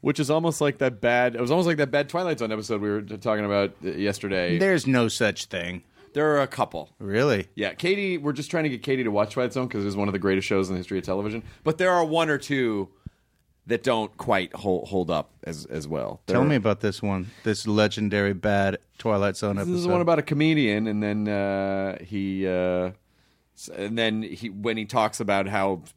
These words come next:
Speaker 1: horrible his life, people laugh, and he's like, "No," and he's almost kind of in this prison that no one will take him, you know, it's everything he says they laugh at.
Speaker 2: It sounds
Speaker 1: It's probably
Speaker 2: good to
Speaker 1: some
Speaker 2: me.
Speaker 1: sort of, like, a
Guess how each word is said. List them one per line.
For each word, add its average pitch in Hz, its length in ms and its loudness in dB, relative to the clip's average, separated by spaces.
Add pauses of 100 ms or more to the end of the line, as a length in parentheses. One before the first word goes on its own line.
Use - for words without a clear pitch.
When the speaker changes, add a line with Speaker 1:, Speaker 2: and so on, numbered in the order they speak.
Speaker 1:
horrible 101 380 2
his 90 140 -2
life, 92 260 0
people 92 260 -10
laugh, 85 460 -2 (400)
and 98 100 -6
he's 107 100 -6
like, 135 100 -6
"No," 220 400 4
and 131 100 0
he's 123 140 0
almost 123 220 -2
kind 120 120 -4
of 98 160 -6
in 110 160 0
this 95 140 -4
prison 101 720 2 (580)
that 104 200 0 (140)
no 104 280 0
one 101 180 0
will 98 80 -2
take 98 240 0
him, 90 380 -2
you 90 120 -4
know, 90 140 0
it's 87 140 -6
everything 90 280 -8
he 82 60 -10
says 82 320 -6
they 80 120 -6
laugh 76 320 -4
at. 76 180 2 (100)
Speaker 2:
It 87 80 -10
sounds 117 340 -4
Speaker 1:
It's - 60 -10
probably 107 180 0
Speaker 2:
good 90 60 -6
to 165 60 -2
Speaker 1:
some 147 80 2
Speaker 2:
me. 101 60 0
Speaker 1:
sort 92 180 0
of, 78 80 -4
like, 85 220 -4
a 80 180 -4